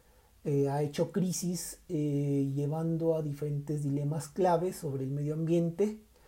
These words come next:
y los impactos que tiene la, ah, destrucción ecológica. Por ejemplo, los trabajos de Grimes, Hornborn, Roberts y Wallerstein. Los modos globales de la producción basados en la acumulación y consumo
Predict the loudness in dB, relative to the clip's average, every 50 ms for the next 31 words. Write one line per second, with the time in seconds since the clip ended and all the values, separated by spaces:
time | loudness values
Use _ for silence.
0 | -20 -20 -20 -20 -20 -20 -20 _ _ _ _ -4 -2 -2 -2 -2 -2 -4 -4 -2
1 | 0 0 -2 -2 -2 -4 -6 -6 -6 -6 -6 -8 -6 -4 -4 -4 -2 -2 -2 0
2 | 0 0 0 0 0 0 -2 -2 -4 -6 -10 -10 -8 -6 -4 -4 -4 -4 -6 -6
3 | -6 -6 -6 -6 -6 -8 -8 -8 -8 -8 -8 -10 -10 -10 -10 -6 -4 -4 -4 -4
4 | -4 -4 -4 -2 0 0 -2 -2 -6 -10 -14 -14 -16 -20 -20 -20 -20 -20 -20 -20
5 | -20 -20 -20 -20 -20 _ _ _ -12 -10 -10 -6 -6 -6 -4 -4 -4 -4 -4 -6
6 | -8 -8 -8 -6 -6 -8 -6 -6 -4 -4 0 0 2 2 2 0 -2 -4 -8 -10
7 | -8 -6 -4 0 0 2 2 2 2 2 2 2 -2 -2 -2 0 0 2 2 0
8 | -2 -2 -4 -8 -12 -16 -20 -20 -20 _ _ _ _ _ _ _ _ _ _ -4
9 | -2 -2 0 0 -2 -4 -6 -10 -14 -18 -16 -16 -14 -14 -16 -18 _ _ _ _
10 | -20 -20 _ _ _ _ _ -20 -20 -20 -20 -20 -20 -8 -4 -2 0 0 2 2
11 | 2 2 2 2 4 6 8 8 8 6 4 2 2 2 2 0 0 -2 -2 -2
12 | 0 0 0 2 4 6 6 6 6 4 0 0 -2 -2 -2 -2 -2 0 0 2
13 | 4 4 2 2 0 -2 -2 -4 -6 -6 -6 -6 -6 -4 -4 -6 -6 -4 -4 -2
14 | -2 -2 -2 -2 -2 -2 0 0 2 2 4 4 4 4 4 2 0 -4